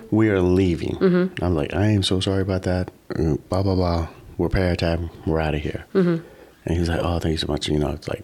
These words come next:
Speaker 1: "I'm not gonna create a scene. I'm not gonna let her do that."
Speaker 2: Yeah.
Speaker 1: So, it's whatever. Pay our tab. We get out of there.
Speaker 2: But how embarrassing, because somebody had to have complained.
Speaker 1: I'm sure it was that fucking family. Or
Speaker 2: And
Speaker 1: there's two
Speaker 2: then
Speaker 1: white girls who had it out for her.
Speaker 2: Yeah, yeah.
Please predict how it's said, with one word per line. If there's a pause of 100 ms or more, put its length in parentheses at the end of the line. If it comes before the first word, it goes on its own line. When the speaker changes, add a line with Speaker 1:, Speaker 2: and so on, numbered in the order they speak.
Speaker 1:
"I'm
not
gonna
create
a
scene.
I'm
not
gonna
let
her (320)
do
that." (120)
Speaker 2:
Yeah. (340)
Speaker 1:
So, (140)
it's
whatever. (360)
Pay
our
tab. (280)
We
get
out
of
there. (200)
Speaker 2:
But
how
embarrassing,
because
somebody
had
to
have
complained.
Speaker 1:
I'm
sure
it
was
that
fucking
family.
Or
Speaker 2:
And
Speaker 1:
there's
two
Speaker 2:
then
Speaker 1:
white
girls
who
had
it
out
for
her.
Speaker 2:
Yeah,
yeah.